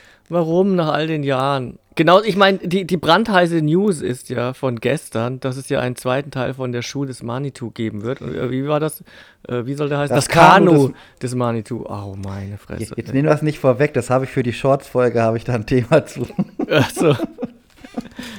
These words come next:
Speaker 1: Ja, aber dann freut euch schon mal auf die Shorts-Folge.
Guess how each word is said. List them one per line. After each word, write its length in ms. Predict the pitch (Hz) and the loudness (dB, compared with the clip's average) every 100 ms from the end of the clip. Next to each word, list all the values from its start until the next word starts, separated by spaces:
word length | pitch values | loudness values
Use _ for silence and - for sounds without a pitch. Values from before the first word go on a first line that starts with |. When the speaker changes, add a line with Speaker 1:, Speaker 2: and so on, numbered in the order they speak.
| 160 | -2
Speaker 1:
Ja, 280 | 123 139 - | 6 8 8
aber 340 | - 151 - | 8 8 8
dann 200 | - 156 | 6 2
freut 240 | 151 165 180 | 6 8 8
euch 80 | 170 | 8
schon 100 | 156 | 4
mal 60 | |
auf 60 | 143 | 2
die 100 | 143 | -2
Shorts-Folge. 640 | - 127 - 101 98 104 | -2 -4 -4 -8 -6 -8